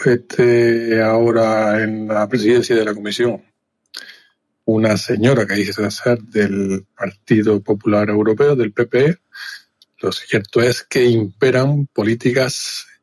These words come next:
hipócritas de izquierdas. Y es lo que he venido a poner en contraste a esta diputada húngara. Recordad que en Hungría, pues, se le cuestionó una serie de cosas porque allí el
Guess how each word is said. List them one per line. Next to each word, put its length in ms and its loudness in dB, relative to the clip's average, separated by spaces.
hipócritas 1120 0
de 80 0
izquierdas. 580 -6
Y 140 2
es 60 2
lo 160 0
que 120 -2
he 40 2
venido 320 0
a 40 0
poner 340 -2
en 120 2
contraste 680 0
a 560 -2
esta 200 0
diputada 580 0
húngara. 440 2
Recordad 640 2
que 160 0
en 60 4
Hungría, 440 4
pues, 320 -2
se 80 -4
le 240 0
cuestionó 580 -4
una 300 2
serie 220 0
de 120 0
cosas 480 0
porque 380 -2
allí 340 2
el 560 0